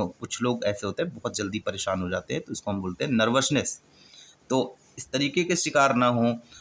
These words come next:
और कोई joints की problem ना हो, जोड़ों का कोई दर्द ना हो, तो आपको क्या करना पड़ेगा? आपको अपनी सारी चिंताएं, ईर्ष्या, जलन, किसी से भेदभाव करना, घृणा करना,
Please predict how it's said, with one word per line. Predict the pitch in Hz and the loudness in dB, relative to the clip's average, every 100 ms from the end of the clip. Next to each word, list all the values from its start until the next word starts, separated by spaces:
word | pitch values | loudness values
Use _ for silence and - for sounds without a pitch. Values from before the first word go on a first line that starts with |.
| _ | _
और | 113 127 | 2 2
कोई | 123 123 | 4 2
joints | 98 113 143 170 - | 2 2 4 2 0
की | 175 | -2
problem | - 143 135 135 | 2 2 6 6
ना | 123 | 6
हो, | 117 113 | 4 2
जोड़ों | 101 120 151 | 2 2 2
का | 185 | 0
कोई | 180 165 | 0 2
दर्द | 143 120 | 2 2
ना | 117 | 4
हो, | 110 113 117 - - - - _ | 2 2 0 -2 -18 -20 -20 _
तो | 190 208 - - _ 120 | 2 4 2 -8 _ 2
आपको | 123 135 | 2 2
क्या | 120 131 156 | 2 2 4
करना | 160 147 | 4 2
पड़ेगा? | 123 120 113 117 139 180 - - | 4 2 4 4 4 2 -6 -2
आपको | 110 127 - 131 | 2 2 0 0
अपनी | 101 104 107 | 0 0 -2
सारी | - 123 151 143 | 2 4 4 2
चिंताएं, | 127 110 98 110 113 113 117 - - - 131 | 0 0 2 2 4 2 0 -6 -20 -4 0
ईर्ष्या, | 139 131 123 | 2 6 4
जलन, | 117 110 113 113 165 - - _ _ - | 4 4 4 4 2 -2 -20 _ _ -2
किसी | 131 139 | 0 0
से | - 120 - _ | 0 -2 -2 _
भेदभाव | - 131 143 123 117 | 0 0 2 2 2
करना, | 117 107 104 107 107 107 101 | 2 0 2 2 0 -2 -2
घृणा | 123 143 | 2 4
करना, | 135 110 104 107 107 | 4 2 0 0 -2